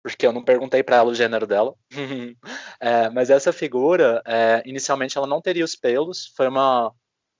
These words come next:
uma coisa que eu pedi que Juliana adicionasse, e acho que faz muito mais sentido.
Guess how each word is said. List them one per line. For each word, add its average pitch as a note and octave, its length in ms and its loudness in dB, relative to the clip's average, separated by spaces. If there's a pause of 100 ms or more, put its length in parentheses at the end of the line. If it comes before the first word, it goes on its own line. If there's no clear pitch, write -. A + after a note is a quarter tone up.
uma B2 80 -8
coisa C3 260 -4
que - 100 -4
eu - 60 4
pedi B2+ 300 -10
que - 100 -16
Juliana B2 420 -2
adicionasse, A2+ 720 -2 (160)
e A2+ 640 -2 (400)
acho - 120 -12
que - 40 -16
faz A#2+ 160 6
muito B2 160 -6
mais C3 140 -2
sentido. C3 480 -6